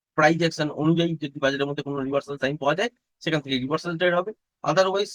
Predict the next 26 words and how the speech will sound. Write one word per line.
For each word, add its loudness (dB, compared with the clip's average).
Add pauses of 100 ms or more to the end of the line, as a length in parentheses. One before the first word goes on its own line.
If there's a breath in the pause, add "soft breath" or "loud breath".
(220)
ওইসব -2
জায়গা 0
থেকে -8
তলার 0
দিকে -6
যদি -4 (380)
কন্টিনিউয়েশনের 0
কোনো -2
প্যাটার্ন 0
তৈরি -2
করে 2 (340)
তবে 0
কিন্তু -4
কন্টিনিউয়েশন -4
হবে। -16 (340)
সম্ভবত 0 (100)
কি -8
হতে -2
পারে -4 (200)
যে -6 (240)
এই 0 (120)
রেঞ্জটা -4
যদি -4 (120)
ব্রেক -2 (100)
করে -2
দেয়, 4